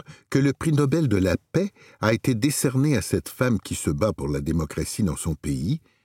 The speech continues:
le Venezuela. Découvrons ensemble ce prix prestigieux créé il y a plus de cent ans.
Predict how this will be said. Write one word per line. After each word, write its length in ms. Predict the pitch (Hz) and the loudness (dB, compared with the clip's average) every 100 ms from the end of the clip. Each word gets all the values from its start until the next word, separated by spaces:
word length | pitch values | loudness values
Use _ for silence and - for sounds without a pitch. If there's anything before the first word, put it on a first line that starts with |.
| _ _ _ 87 | _ _ _ -4
le 100 | 85 | 0
Venezuela. 840 | 107 123 101 80 71 - - - _ _ _ _ _ _ _ _ _ _ - _ | 2 2 2 0 -2 -4 -10 -18 _ _ _ _ _ _ _ _ _ _ -20 _
Découvrons 760 | 73 82 - - 120 90 92 110 - | -6 -2 -2 0 0 0 0 -2 -4
ensemble 520 | - - 113 101 76 | -6 -2 0 0 -4
ce 180 | - - | -6 -8
prix 300 | - 95 - - | -8 -8 -8 -4
prestigieux 840 | - 98 - - 71 69 85 135 - - _ - | -2 -2 -4 -6 -4 -2 -2 -2 -8 -20 _ -6
créé 640 | 127 147 147 175 165 143 - - | 0 2 2 2 0 -4 -10 -4
il 200 | 110 107 | 0 2
y 60 | 110 | 0
a 60 | |
plus 340 | - 98 131 92 | -2 -2 0 0
de 140 | 80 | -4
cent 320 | - 107 95 - | -4 -4 -4 -6
ans. 100 | - | -12